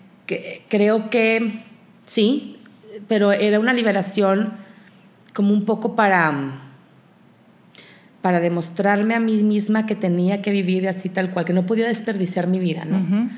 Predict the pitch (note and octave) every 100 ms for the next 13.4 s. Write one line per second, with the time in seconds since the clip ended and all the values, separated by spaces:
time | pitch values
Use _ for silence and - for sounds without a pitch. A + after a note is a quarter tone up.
0 | - - - - - - G3+ G3 G3+ G#3
1 | G3 G3+ A3 B3 A#3+ A#3+ A3+ A3 A#3 G#3+
2 | G#3 A3+ A3 - - - - - _ _
3 | _ _ - _ - D#3+ E3+ E3 - -
4 | - - - - F#3 D#3+ F#3+ A#3 G#3 F#3+
5 | F#3+ F#3 G3+ - G#3 - A3+ G#3+ A#3+ A#3
6 | G3 F3+ - - - - - - A#3 G#3
7 | A3 A3 G3+ F#3+ - - - G3+ G3 G3+
8 | E3 - - - - - - F#3 E3 G3+
9 | A#3+ F#3+ G#3+ G#3+ G#3+ A#3 A3+ A3+ G#3+ E3+
10 | E3 - F#3 F#3 F#3 F3+ F3 F#3 A3+ F#3+
11 | F3+ F3+ D#3 F#3 F#3+ F3+ F3 D#3+ E3 F3+
12 | F#3 F3 F3 E3 F3+ G3 F3+ F3+ - E3+
13 | D#3+ E3+ F3